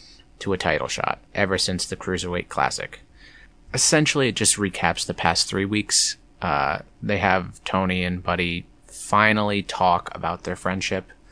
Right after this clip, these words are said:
Um, they don't really go into too much detail. Uh, it was just kinda like, it was more than a friendship,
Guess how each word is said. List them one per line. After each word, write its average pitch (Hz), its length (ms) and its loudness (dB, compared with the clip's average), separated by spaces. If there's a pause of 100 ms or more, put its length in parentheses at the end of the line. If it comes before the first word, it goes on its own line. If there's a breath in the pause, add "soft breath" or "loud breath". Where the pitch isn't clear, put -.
(560 loud breath)
Um, 85 580 2 (160)
they 95 120 2
don't 101 260 2
really 95 200 2
go 92 180 0
into 87 120 -2
too - 160 -8
much 90 260 -4
detail. 87 680 -4 (240)
Uh, 76 280 -2
it 90 60 -4
was 87 100 -8
just 87 200 -2
kinda 87 200 -2
like, 80 220 -4 (680)
it 95 120 -4
was 87 400 -6
more 98 320 2
than 98 140 0
a 95 60 0
friendship, 98 640 0